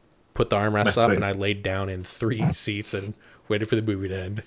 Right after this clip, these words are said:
Speaker 1: <laughs>
Speaker 2: So, did you think it was too long?
Speaker 1: Um, I, I, ne-, I never read the book, so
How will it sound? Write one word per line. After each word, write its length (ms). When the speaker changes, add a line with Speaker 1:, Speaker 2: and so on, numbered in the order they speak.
Speaker 1:
<laughs> 320
Speaker 2:
So, 260
did 160
you 120
think 280
it 60
was 100
too 200
long? 260
Speaker 1:
Um, 440
I, 280
I, 100
ne-, 120
I 200
never 240
read 180
the 80
book, 420
so 560